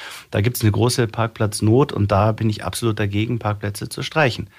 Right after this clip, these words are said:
Aber in der Stadt beispielsweise, in der Altstadt, ist es durchaus denkbar, die oberirdischen Parkplätze, äh, dort, äh, zu streichen, damit die Altstadt schöner wird.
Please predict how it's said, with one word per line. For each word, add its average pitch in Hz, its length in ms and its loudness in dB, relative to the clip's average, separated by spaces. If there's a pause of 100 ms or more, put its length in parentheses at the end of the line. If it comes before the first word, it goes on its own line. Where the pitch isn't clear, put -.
(320)
Aber 98 540 2
in 90 120 -2
der - 100 -2
Stadt - 520 -2
beispielsweise, 139 680 0
in 117 40 2
der - 160 0
Altstadt, 117 480 -2
ist - 160 -10
es 101 100 -8
durchaus 131 380 0
denkbar, 95 480 0 (380)
die - 80 -6
oberirdischen 107 640 4
Parkplätze, 98 720 -2 (500)
äh, 90 220 2
dort, 92 520 0
äh, 87 220 -2
zu - 140 -8
streichen, 139 640 2 (160)
damit 101 240 0
die - 80 -2
Altstadt 104 380 -2
schöner 127 360 4
wird. 156 240 -2